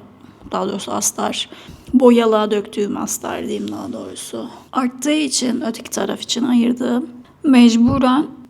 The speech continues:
yani yarına bırakamayacağım için en iyisi böyle burayı,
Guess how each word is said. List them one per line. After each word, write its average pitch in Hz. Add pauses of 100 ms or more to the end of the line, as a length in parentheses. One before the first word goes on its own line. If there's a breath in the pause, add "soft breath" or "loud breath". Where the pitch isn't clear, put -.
(100)
yani 208
yarına 214
bırakamayacağım 214
için 254 (300)
en 247
iyisi 240
böyle 226
burayı, 196